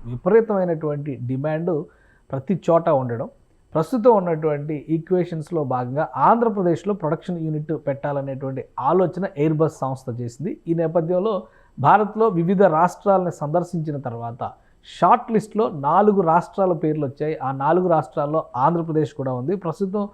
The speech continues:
ఆంధ్రప్రదేశ్లో మారినటువంటి కూటమి ప్రభుత్వం, కూటమి ప్రభుత్వం తీసుకుంటున్నటువంటి ఇండస్ట్రీ ఫ్రెండ్లీ పాలసీస్ వలన ఈ హెచ్ వన్ ట్వంటీ ఫైవ్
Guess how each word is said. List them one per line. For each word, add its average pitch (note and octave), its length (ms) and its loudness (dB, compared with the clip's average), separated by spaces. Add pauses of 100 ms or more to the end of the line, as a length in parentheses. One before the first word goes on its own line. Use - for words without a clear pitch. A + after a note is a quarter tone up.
(340)
ఆంధ్రప్రదేశ్లో F#3 640 2
మారినటువంటి D3 640 0
కూటమి E3+ 480 0
ప్రభుత్వం, D#3 580 0 (440)
కూటమి F#3+ 320 2
ప్రభుత్వం E3+ 420 -2
తీసుకుంటున్నటువంటి D3+ 760 -4
ఇండస్ట్రీ G#3 440 0
ఫ్రెండ్లీ E3 400 0
పాలసీస్ D#3+ 640 0
వలన D#3 380 -4 (420)
ఈ C#3 400 -2
హెచ్ F3 260 -2
వన్ F3+ 220 4
ట్వంటీ G3 360 0
ఫైవ్ F3+ 220 2